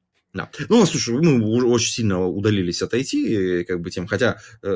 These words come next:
Р С Х Б, кстати, молодцы, они тут, в общем, в айтишечку начинают очень сильно двигаться, и,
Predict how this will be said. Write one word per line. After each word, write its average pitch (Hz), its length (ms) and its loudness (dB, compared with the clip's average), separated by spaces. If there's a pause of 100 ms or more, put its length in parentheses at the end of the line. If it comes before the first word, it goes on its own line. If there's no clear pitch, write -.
(120)
Р 101 120 -2
С - 80 -4
Х 107 100 -4
Б, 104 240 0
кстати, - 240 -14
молодцы, 95 400 -4
они 113 160 0
тут, 101 200 -8
в 98 40 -10
общем, 92 240 -8
в 92 60 -2
айтишечку 95 560 -6
начинают 90 440 -8
очень 92 220 -10
сильно 95 340 -4
двигаться, 98 540 -2
и, 95 400 0